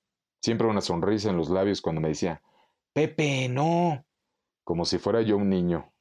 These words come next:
<laughs> Vaya, ni a mis hijos les decía nada a la hora de... Bueno, ya para qué. En mi casa tenía yo una mesa de esas de plástico que encontré a buen precio en una tienda.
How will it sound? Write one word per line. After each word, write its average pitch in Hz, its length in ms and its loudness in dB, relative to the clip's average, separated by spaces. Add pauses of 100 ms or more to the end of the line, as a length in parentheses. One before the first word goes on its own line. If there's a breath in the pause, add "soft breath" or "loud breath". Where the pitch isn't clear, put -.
<laughs> - 380 -4 (420 soft breath)
Vaya, 117 520 2
ni 113 160 0
a 113 80 0
mis 113 320 0
hijos 170 240 2
les 120 200 2
decía 113 400 2
nada 113 300 2
a 131 40 2
la 90 160 2
hora 104 220 4
de... 82 480 2 (120)
Bueno, 90 340 -4 (680)
ya 92 300 -2
para - 180 -4
qué. - 240 -18 (1120 loud breath)
En 127 140 -2
mi 147 100 0
casa 180 280 2
tenía 139 320 2
yo 123 180 4
una 123 280 0
mesa 107 380 0
de 95 140 4
esas 98 240 0
de 87 80 0
plástico 90 600 -2
que 107 100 -2
encontré 107 420 0
a 135 40 0
buen 131 240 0
precio 101 320 0
en 85 80 0
una 85 240 -2
tienda. 82 480 -4